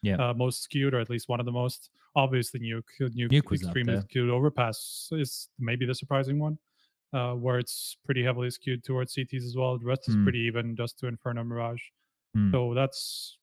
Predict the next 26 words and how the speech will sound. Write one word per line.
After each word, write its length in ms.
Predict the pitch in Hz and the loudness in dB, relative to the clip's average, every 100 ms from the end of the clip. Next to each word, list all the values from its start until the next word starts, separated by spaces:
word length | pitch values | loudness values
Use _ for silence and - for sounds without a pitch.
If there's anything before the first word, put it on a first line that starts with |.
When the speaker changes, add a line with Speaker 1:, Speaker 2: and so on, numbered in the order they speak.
| - | 0
Speaker 2:
I 60 | |
mean, 260 | 147 131 117 | 2 2 0
it's 120 | 117 | -2
just 220 | 127 131 | -2 -2
a, 320 | 123 110 110 117 _ _ - | 0 -2 -4 -10 _ _ -4
just 160 | 127 | -2
to 80 | 135 | -2
throw 220 | 123 117 | 0 0
out 80 | 117 | 0
some 120 | 127 | -2
numbers, 360 | 123 113 131 127 | -4 -4 -4 -4
it's 160 | 127 | -2
mainly 260 | 135 127 127 | 0 0 0
fifty 300 | 131 135 131 | -2 -2 -2
fifty 280 | 139 131 135 | -2 -2 -2
on 120 | 131 | -2
those 160 | 131 - | -2 -2
three 180 | 135 | -4
maps. 300 | 135 127 - | -2 -4 -4
Rest 220 | 135 127 139 | -4 -4 -4
of 60 | |
them 160 | 127 131 | -2 -2
are 140 | 131 | -2
really 220 | 123 131 | -2 -4
skewed. 420 | 127 - 135 135 131 _ _ _ _ - | -6 -8 -6 -8 -10 _ _ _ _ 0
Speaker 1:
Yeah. 140 | 113 | 0